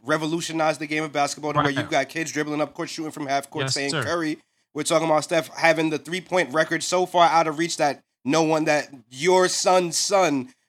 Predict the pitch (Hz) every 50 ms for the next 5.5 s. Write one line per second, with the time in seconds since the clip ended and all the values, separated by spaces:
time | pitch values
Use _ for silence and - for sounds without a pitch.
0 | _ - 151 156 - - 185 190 190 190 185 180 185 180 170 180 196 175 190 185
1 | 165 - 190 190 175 175 - 170 175 175 175 180 180 170 151 131 139 135 123 110
2 | - 156 143 - - 135 156 208 247 277 254 202 147 123 185 214 185 220 233 226
3 | 180 196 220 208 - 123 113 180 165 147 131 - 170 180 196 214 185 165 214 226
4 | 247 247 233 240 247 220 196 220 220 214 190 175 202 208 208 220 180 180 165 143
5 | 120 113 110 175 175 151 - 175 180